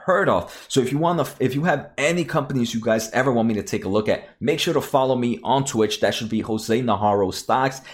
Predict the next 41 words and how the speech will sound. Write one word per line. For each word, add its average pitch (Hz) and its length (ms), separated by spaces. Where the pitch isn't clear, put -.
And 113 560
I 131 100
should 139 220
see - 140
you 147 100
there 131 160
tonight, 123 640
Tuesday 131 440
at 98 240
eight 104 220
thirty. 110 360
And 160 140
we 175 100
actually 180 400
looked 143 300
at 135 100
about 120 400
seven 131 380
stocks. 117 480
Today, 127 340
I'm 117 180
only 131 220
posting 113 520
three 170 240
of 120 100
those 107 200
stocks. 101 360
If 98 80
you 110 100
guys 120 260
wanna 120 220
see 117 220
the 107 200
others, 123 360
let 123 180
me 165 120
know 135 180
in 120 60
the 104 80
comments 120 360
below, 101 480